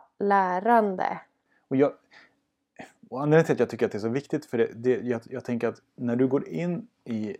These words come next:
Speaker 2: och ska planera din undervisning för en längre period, så behöver du tänka på hur du vill att eleverna,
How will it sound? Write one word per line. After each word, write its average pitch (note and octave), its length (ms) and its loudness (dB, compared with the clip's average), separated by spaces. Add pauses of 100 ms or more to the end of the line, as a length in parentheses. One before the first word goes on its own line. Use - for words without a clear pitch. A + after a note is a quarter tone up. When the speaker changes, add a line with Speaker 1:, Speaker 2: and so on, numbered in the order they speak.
(320)
Speaker 2:
och G#2+ 160 -10
ska - 120 -8
planera B2 460 0
din A2+ 160 -2
undervisning G2 460 -6
för G2+ 100 -10
en G2+ 80 -6
längre F#2 260 -6
period, G2+ 380 -6
så G#2 80 -10
behöver G2+ 280 -8
du F#2+ 80 -8
tänka A2+ 540 -6
på - 320 -10
hur A2+ 440 -2
du G2+ 200 -8
vill F#2+ 380 -8
att - 200 -10
eleverna, F2 600 -6